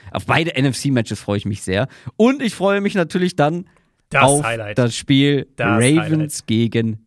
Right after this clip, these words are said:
Speaker 1: Bills.
Speaker 2: Hey.
Speaker 1: A F C Divisional Playoffs. Einen der beiden Playoff-Joker der A F C wird auch hier wieder
Speaker 2: Sag mal.
Speaker 1: etwas, na ja, come on. Lamar Jackson und Josh Allen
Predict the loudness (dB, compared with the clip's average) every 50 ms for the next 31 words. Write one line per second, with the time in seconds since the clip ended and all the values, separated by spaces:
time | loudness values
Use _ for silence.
0 | _ -2 0 2 2 2 0 -2 -4 -10 -16 -16 -18 _ _ -8 -8 -4 0 2
1 | 2 2 4 2 0 -2 -2 -2 -2 0 0 0 0 0 0 0 0 0 0 0
2 | 0 0 0 -2 -2 -2 -2 0 0 0 0 0 0 0 0 0 2 2 0 0
3 | -2 -4 -4 -8 _ _ _ _ _ _ _ _ _ _ _ _ _ _ _ _
4 | _ -2 0 2 2 2 2 0 -2 -4 -6 -12 -20 -20 -20 _ _ -14 -8 -4
5 | -2 -2 -2 0 0 0 0 0 0 -2 -2 0 0 0 0 0 -2 -4 -2 0
6 | 2 2 2 0 -2 -2 -2 0 0 0 0 0 0 0 0 0 0 -2 -2 -2
7 | -2 -2 -2 -2 -2 -2 -2 -2 -4 -4 -6 -8 -10 -12 -16 -12 -4 -2 -2 -2
8 | 0 0 0 0 0 -2 -4 -4 -4 -2 0 -2 -2 -2 0 0 0 2 2 0
9 | 0 -2 -6 -14 -20 -20 _ _ -20 -20 _ _ -8 -2 2 4 4 4 4 2
10 | 2 0 0 -2 -2 -4 -6 -4 -2 -2 0 0 0 0 0 -2 -2 0 0 0
11 | 0 -2 -4